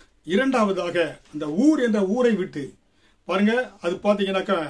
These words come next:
மாயைகள், உலக காரியங்கள் எல்லாம், பாபிலோனிய தொங்கு தோட்டம், பாபிலோனிய நாகரிக பக்கத்துல இருந்ததுனாலே,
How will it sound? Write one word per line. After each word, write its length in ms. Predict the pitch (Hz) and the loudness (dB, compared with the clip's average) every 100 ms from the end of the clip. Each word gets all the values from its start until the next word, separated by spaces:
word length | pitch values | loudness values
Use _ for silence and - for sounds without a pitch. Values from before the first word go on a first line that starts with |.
| - _ _ | -10 _ _
மாயைகள், 580 | 143 180 220 214 190 143 | -4 0 6 6 4 0
உலக 340 | 170 208 214 | -2 0 0
காரியங்கள் 520 | 202 185 196 190 165 | -2 0 2 2 0
எல்லாம், 300 | 156 190 151 - | 0 0 0 -6
பாபிலோனிய 560 | 165 185 190 196 196 180 151 - _ _ _ - _ | -4 -2 2 4 4 2 0 -8 _ _ _ -20 _
தொங்கு 260 | 196 202 | 0 2
தோட்டம், 360 | 196 202 202 156 110 _ | 2 2 0 -2 -6 _
பாபிலோனிய 420 | 170 185 190 175 | -4 0 0 0
நாகரிக 440 | 170 196 196 185 180 | -2 -2 0 -2 -2
பக்கத்துல 400 | 180 185 175 165 | -4 -6 -4 -4
இருந்ததுனாலே, 540 | 175 170 156 151 180 | -4 -4 -4 -2 -4